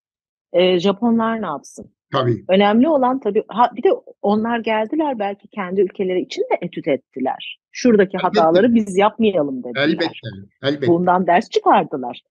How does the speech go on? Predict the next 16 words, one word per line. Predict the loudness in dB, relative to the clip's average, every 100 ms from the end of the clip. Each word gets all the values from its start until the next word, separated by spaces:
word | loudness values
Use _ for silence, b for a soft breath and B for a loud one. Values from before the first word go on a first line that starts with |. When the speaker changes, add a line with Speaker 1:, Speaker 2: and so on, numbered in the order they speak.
| _
Speaker 1:
Bakın, | -2 0 -4
Kobe | 0 2 2
depreminde | 2 -2 -8 -12 -8 -8
iki | -8 -8
yüz | -6
elli | -4 -6
bin | -6
kişi | -10 -8 -6
öldü | -2 -2 -2 -8
Japonya'da. | -12 -8 -10 -10 -10 -12 _ _ _ _ _ _ _ -8
Sonra | 2 4 4 2 0 _ _ _ _ _
inanılmaz | 2 4 4 4 0 -4 -6
bir | -10 -10
politikayla, | -8 -8 -6 -4 0 2 2 0 -4 _
devlet | -2 2 2 0
politikasıyla, | -4 -6 -8 -14 -14 -10 -8 0 0 0